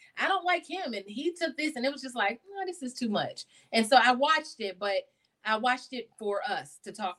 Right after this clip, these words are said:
through it, but I didn't like it. I didn't like it.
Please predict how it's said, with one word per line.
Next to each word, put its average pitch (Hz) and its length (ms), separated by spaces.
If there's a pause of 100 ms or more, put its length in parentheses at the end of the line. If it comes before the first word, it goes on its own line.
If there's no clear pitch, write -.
through 170 280
it, 160 160
but 185 120
I 208 140
didn't 220 440 (100)
like 170 360
it. 92 220 (180)
I 202 80
didn't 202 280
like 156 320
it. - 240